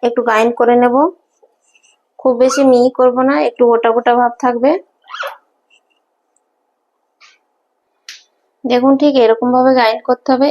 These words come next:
এর থেকে বেশি করব না। এর থেকে বেশি মিহি করলে সয়াবিন টিক্কিটা খেতে ভালো হবে না। এবার আমি এই সয়াবিনের মধ্যে আলুটাকে দিয়ে দেবো। আলুটাকে আমি ভালো করে মিক্স করে নিয়েছি।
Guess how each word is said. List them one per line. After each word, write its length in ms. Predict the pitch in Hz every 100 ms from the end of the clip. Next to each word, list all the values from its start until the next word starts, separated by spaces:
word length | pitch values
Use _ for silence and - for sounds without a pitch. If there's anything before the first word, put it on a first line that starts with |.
| -
এর 120 | 220
থেকে 180 | 262 254
বেশি 240 | 240 240 269
করব 240 | 240 220 233
না। 140 | 269 349 _ _ _ _ _ _ _ _ _ _ _ _ _ _ _ _ _ _ -
এর 120 | 247
থেকে 200 | 262 277
বেশি 320 | 254 247 277 247 233
মিহি 280 | 240 240 254
করলে 300 | 254 262 254 269
সয়াবিন 320 | 247 220 247
টিক্কিটা 400 | 240 233 233 240
খেতে 220 | 247 233 240
ভালো 220 | 233 214
হবে 200 | 240 233
না। 120 | 240 294 - _ _ _ _ _ _ _ _ _ _ _ _ _ _ _ _ _ _ - - - _ -
এবার 240 | 240 240
আমি 180 | 247 247 254
এই 100 | 269
সয়াবিনের 460 | 240 220 233 240
মধ্যে 240 | 240 240 247
আলুটাকে 460 | 214 214 220 226 233
দিয়ে 220 | 226 220
দেবো। 220 | 220 254 339 - _ _ _ -
আলুটাকে 420 | 208 214 226 226
আমি 160 | 233 240
ভালো 240 | 240 208 208
করে 180 | 233 233
মিক্স 240 | 220 220 -
করে 200 | 233 226
নিয়েছি। 380 | 226 226 -